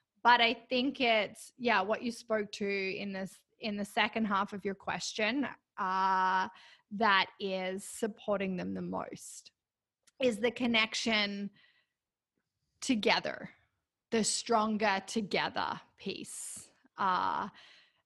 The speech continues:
'cause I made a decision, uh, quite a few years ago that, like, I didn't wanna work in a one-on-one capacity anymore.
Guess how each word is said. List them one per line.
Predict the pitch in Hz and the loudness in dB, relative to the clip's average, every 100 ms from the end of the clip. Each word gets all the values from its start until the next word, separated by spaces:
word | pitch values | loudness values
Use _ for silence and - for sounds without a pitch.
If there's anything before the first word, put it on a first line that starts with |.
| - | -4
'cause | 220 240 | 0 6
I | 254 | 6
made | 262 285 277 | 8 6 6
a | |
decision, | 240 240 269 262 240 220 220 196 - - | 2 2 4 6 6 6 2 -4 -8 -4
uh, | 196 190 202 | 2 2 0
quite | - 240 247 | 8 8 8
a | |
few | 262 254 | 2 0
years | 226 277 277 | 2 2 2
ago | 240 202 196 196 | 2 2 2 2
that, | 190 185 190 170 - - _ - - _ _ _ _ _ - | 2 6 6 4 -2 -18 _ -20 -20 _ _ _ _ _ -2
like, | 226 220 | 2 4
I | |
didn't | 220 277 277 233 | 4 4 4 4
wanna | 254 240 | 4 4
work | 208 208 233 240 | 4 6 6 4
in | 214 | -2
a | 190 | 2
one-on-one | 202 208 196 196 185 202 | 2 4 0 0 -2 -2
capacity | 208 180 180 185 - - 85 - | -6 -2 0 -2 -6 -8 -6 -4
anymore. | 196 190 196 - - 214 | -4 -6 -6 -8 -6 -8